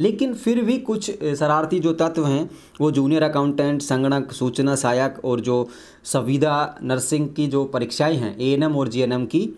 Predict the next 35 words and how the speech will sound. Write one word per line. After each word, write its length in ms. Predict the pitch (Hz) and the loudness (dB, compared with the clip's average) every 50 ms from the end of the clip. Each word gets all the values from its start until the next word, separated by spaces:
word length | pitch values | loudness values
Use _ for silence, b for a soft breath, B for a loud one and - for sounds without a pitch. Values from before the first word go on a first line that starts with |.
| B B B B - | B B B B 0
या 120 | 143 143 | 2 2
अन्य 180 | 139 147 175 190 | 4 2 2 2
परीक्षाएं 400 | - 165 147 151 147 - 185 185 | 2 0 0 0 0 0 0 2
उनको 240 | 165 160 156 - 180 | 2 2 2 2 2
लेकर 340 | 139 131 120 - 127 120 | 2 2 0 0 -2 -2
के 140 | 117 - 165 | 0 0 0
लगातार 480 | 180 180 147 127 120 117 - 135 147 156 | 0 2 2 2 0 0 0 -2 -2 -2
प्रेस 320 | 151 - 135 131 131 - - | 0 0 0 0 0 -2 -2
नोट 200 | 117 120 135 160 | -4 -4 -2 0
वायरल 320 | 156 156 120 110 117 131 | 0 0 0 0 -2 0
करते 300 | - - 120 113 - 117 | 0 0 0 0 0 -2
रहते 240 | 98 92 92 - 95 | -2 -2 -4 -6 -6
हैं। 220 | 95 104 110 110 B B B B - | -6 -6 -8 -8 B B B B 2
आज 220 | 147 175 190 190 | 2 2 2 2
भी 140 | 190 214 220 | 2 2 2
एक 120 | 226 220 | 0 2
प्रेस 260 | - 185 190 190 190 | 2 2 2 2 2
नोट 200 | 196 196 196 196 | 2 0 2 2
वायरल 280 | 170 175 170 180 185 180 | 2 2 2 2 2 2
किया 200 | 160 185 180 175 | 2 2 2 2
गया 260 | 165 165 180 180 185 185 B B B B B B B - | 2 2 2 0 -2 -6 B B B B B B B 0
और 240 | 143 151 160 165 165 | 2 4 4 4 2
उसे 380 | 165 165 165 170 170 - 185 | 2 0 0 0 2 2 2
बोर्ड 260 | 156 135 139 147 156 156 | 2 2 2 2 2 2
ने 120 | 170 165 | 2 2
फर्जी 340 | 160 - 143 135 131 165 185 | 2 0 0 0 0 0 2
बताया। 520 | 156 151 147 147 135 131 131 139 151 B B B B B B - - | 2 2 0 0 0 0 0 -2 -4 B B B B B B -8 -4
तो 80 | - 180 | -4 -4
पहले 460 | 175 - - 175 160 156 160 190 214 | -2 0 2 2 4 4 2 2 2
तो 160 | 208 220 214 | 2 2 2
जानकारी 440 | 160 170 165 160 156 156 170 175 185 | 2 2 2 2 0 0 2 2 2
देते 260 | 175 147 143 143 - | 2 2 0 0 0
हैं 100 | 180 196 | -2 0
कि 60 | 190 196 | 0 0
वो 160 | 196 196 | 0 0